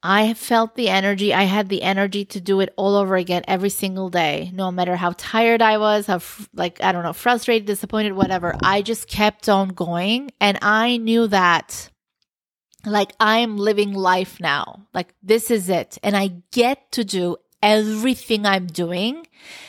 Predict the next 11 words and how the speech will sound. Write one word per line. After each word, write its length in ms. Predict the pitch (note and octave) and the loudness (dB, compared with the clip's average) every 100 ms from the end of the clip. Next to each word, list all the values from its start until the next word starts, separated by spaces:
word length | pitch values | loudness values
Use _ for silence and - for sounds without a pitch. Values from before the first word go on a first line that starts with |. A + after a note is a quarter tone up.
| - _ - | -20 _ -6
even 500 | A3+ A#3 G#3 A3+ G#3 | -2 0 0 0 0
the 120 | G#3 | -2
stuff 560 | - - - G#3 G3+ - | -2 -2 2 2 0 0
that 240 | F#3 F3+ | 0 0
maybe 400 | F#3+ F#3+ G3 - | 0 0 0 -2
I'm 180 | F#3 F#3 | -4 -4
not 340 | F#3+ F#3 E3 - _ _ | -2 -2 -4 -8 _ _
that 380 | - F3 E3+ - | -4 -2 -2 -4
great 480 | _ G#3 A#3 B3 A3+ | _ 0 2 2 -2
about 380 | A#3+ A#3 A3+ - | 0 4 2 0
yet, 640 | A#3 A3 A3 G#3+ - - | 0 4 4 2 -2 -16